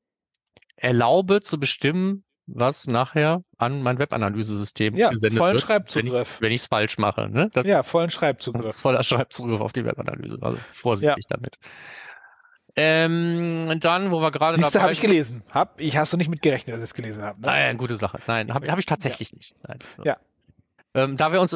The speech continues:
Speaker 1: diesmal, um das aufzuklären, normalerweise stimmen wir uns so ein bisschen ab, wer macht was und wir, ähm, sortieren die Sache in der Reihenfolge so, dass uns das so ein bisschen zu unserem Gusto passt. Das haben wir hier einfach ausgelassen. Das
Speaker 2: Ja.
Speaker 1: heißt, hier bestimmt das Zufallsprinzip, wer jetzt <laughs> welche News zu verlesen
Speaker 2: Wer
Speaker 1: hat.
Speaker 2: am schnellsten ist.
Speaker 1: Genau.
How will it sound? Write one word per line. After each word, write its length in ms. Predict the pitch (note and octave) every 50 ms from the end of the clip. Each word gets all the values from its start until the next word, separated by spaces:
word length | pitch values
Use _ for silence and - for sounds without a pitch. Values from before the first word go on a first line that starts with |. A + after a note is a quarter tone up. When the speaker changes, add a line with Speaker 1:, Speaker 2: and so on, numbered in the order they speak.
| E3 D#3
Speaker 1:
diesmal, 640 | - D3+ C3+ - F3+ F3+ - F#3+ E3 D#3+ D#3+ D3+ D3+
um 180 | - C#3+ D3 C3
das 140 | C3 C3
aufzuklären, 640 | - D3 D#3 D#3+ - - - - - A#2+ A#2 B2+ D3
normalerweise 720 | B2+ C3 B2+ C3+ D3 D#3 D3+ C#3 C3+ C#3 C3 B2+ B2+ - B2
stimmen 240 | - - D#3+ F3+
wir 60 | E3 C#3
uns 100 | C#3+ -
so 60 | D3
ein 40 | B2+
bisschen 260 | D#3 D#3 - D3+ B2
ab, 120 | - D3 -
wer 180 | - C3 C#3 C3+
macht 240 | C3 C3 - -
was 280 | A#2 C3+ E3+ - - -
und 280 | - B2+ C3 B2 - -
wir, 320 | B2 B2 A#2+ A#2+ A#2 -
ähm, 180 | A#2+ A#2 A2+ A#2+
sortieren 440 | A#2 - B2 - - E3 E3 E3 E3
die 80 | C#3+
Sache 240 | B2+ B2 C3+ - -
in 80 | B2 B2
der 120 | B2 A#2
Reihenfolge 520 | - B2 B2+ C#3 C#3 - - B2+ A#2 A#2 A#2+
so, 180 | A2 B2 B2
dass 220 | C3 A#2+ A2 - -
uns 80 | A2+
das 100 | - A2
so 80 | - A#2+
ein 60 | G#2+
bisschen 180 | A#2+ - - A2+
zu 140 | - -
unserem 260 | A2+ A2+ G#2+ G#2 G#2+ A2
Gusto 260 | B2 C#3 - - A2+
passt. 240 | - - - - -
Das 120 | C3+ -
haben 100 | - G#3+
wir 60 | G#3
hier 140 | E3+ C#3+ A#2
einfach 200 | C3+ C#3 - A2+
ausgelassen. 600 | - B2+ C3 - - B2 F#2+ F#2 F#2 - - - - - - - - - - - - - - -
Das 80 | B2+ B2
Speaker 2:
Ja. 80 | A#2+ B2 -
Speaker 1:
heißt, 180 | B2+ C3+ - -
hier 120 | D3 C#3+
bestimmt 400 | C3 C#3 C3 - - D#3+ E3+ -
das 180 | - C3+ - -
Zufallsprinzip, 840 | - - D#3 - - C3 C3 - - - A#2+ A#2 - - A#2+ A#2 B2
wer 160 | - A#2 A#2+
jetzt 280 | A#2 A2+ - - A#2
<laughs> 40 | - -
welche 240 | D#3 D3 - -
News 300 | B2+ C3 B2+ C3 C#3+ -
zu 100 | - -
verlesen 480 | A2+ - A2 G#2 G2 G#2 G#2+ A2 C3 -
Speaker 2:
Wer 80 | D#3 D3+
Speaker 1:
hat. 60 | D3
Speaker 2:
am 60 | D#3
schnellsten 600 | - - - D3 C#3 C#3 C3+ - - - - A2+
ist. 300 | G#2+ G#2 G2 - - -
Speaker 1:
Genau. 320 | A#2 A2+ A2 G2+ F#2 F#2+